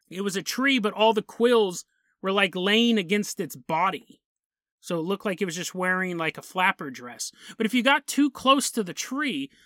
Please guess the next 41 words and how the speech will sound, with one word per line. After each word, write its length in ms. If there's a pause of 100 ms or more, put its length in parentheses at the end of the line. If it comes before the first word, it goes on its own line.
(100)
the 80
quills, 400
fling, 560 (240)
would, 100
like, 220
pop 280
up. 260 (920)
They 60
wouldn't 180
shoot 260
out 340
like 220
a 60
<laughs> 0
cartoon, 460
but 80
they 100
would 100
just 200 (300)
all 120
of 40
a 40
sudden 180
become 320
rigid. 480 (680)
Imagine, 580
<laughs> 40
imagine 360
a 60
thousand 600
boners 460
in 80
sweatpants. 640 (360)
Blink! 400 (280)
Would 120
stick 300
out, 280 (440)
and 100
it 60
would 160
go, 200